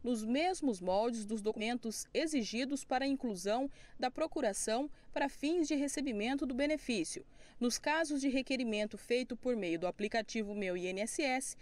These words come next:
é obrigatório que seja anexada a comprovação de documentos que confirme a necessidade de locomoção. Ao solicitar, o beneficiário receberá a visita de um representante da Previdência Social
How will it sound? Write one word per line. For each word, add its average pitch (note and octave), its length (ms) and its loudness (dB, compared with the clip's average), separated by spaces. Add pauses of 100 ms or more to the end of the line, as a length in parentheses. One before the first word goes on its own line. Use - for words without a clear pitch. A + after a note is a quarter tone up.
(280)
é D4 80 4
obrigatório C#4 600 2
que - 80 -8
seja A#3 260 2
anexada A3+ 520 0
a G#3+ 160 -2
comprovação C4+ 920 2
de G3+ 140 0
documentos A3+ 720 0 (260)
que C#4 80 -2
confirme B3+ 520 0
a A#3+ 40 2
necessidade G#3+ 720 0
de G3 120 -4
locomoção. C4+ 760 0 (360)
Ao E3+ 120 2
solicitar, C#4 720 0 (260)
o E4 60 -12
beneficiário B3+ 760 2
receberá A3 560 2
a A3 40 2
visita G#3 540 -2
de F#3+ 160 -4
um F#3 60 -2
representante A#3+ 880 2
da F3+ 120 0
Previdência A3+ 680 0
Social A3+ 580 2